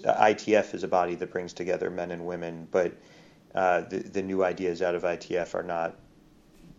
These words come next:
you know, embracing that in any way, um, and are, are doing different things with, with the men's tournament, the women's tournament,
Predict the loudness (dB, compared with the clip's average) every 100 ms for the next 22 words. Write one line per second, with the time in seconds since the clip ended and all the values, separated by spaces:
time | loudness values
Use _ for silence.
0 | -20 _ -8 -4 -4 -4 -2 -4 -4 -6
1 | -2 -2 -4 -6 -6 -4 -4 -4 -6 -14
2 | -20 -20 -20 _ -20 -2 4 6 4 0
3 | -4 -12 -10 -2 2 4 2 0 -2 -2
4 | -2 -2 -2 -8 -6 -6 -6 -10 -8 -6
5 | -6 -8 -18 -10 -10 -10 _ -8 -6 -4
6 | -6 -6 -6 -6 -8 -8 -8 -10 -8 -6
7 | -6 -6 -12